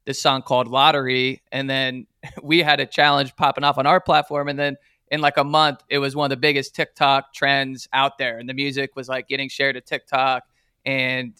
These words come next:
yeah, I mean, generated billions of impressions over in TikTok land. So,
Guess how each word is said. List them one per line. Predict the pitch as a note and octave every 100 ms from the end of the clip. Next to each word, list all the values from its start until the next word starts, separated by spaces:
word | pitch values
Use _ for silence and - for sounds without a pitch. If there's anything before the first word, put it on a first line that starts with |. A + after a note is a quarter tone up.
| _ -
yeah, | C#3+ B2 G#2
I | B2
mean, | C3
generated | D3+ C3+ B2+
billions | D3+ D3 C#3 A#2+
of | B2
impressions | B2 C3+ C3 C3+ C3+
over | B2+ B2
in |
TikTok | - C#3+ - C3 -
land. | C3 B2+ B2
So, | - C#3 C3+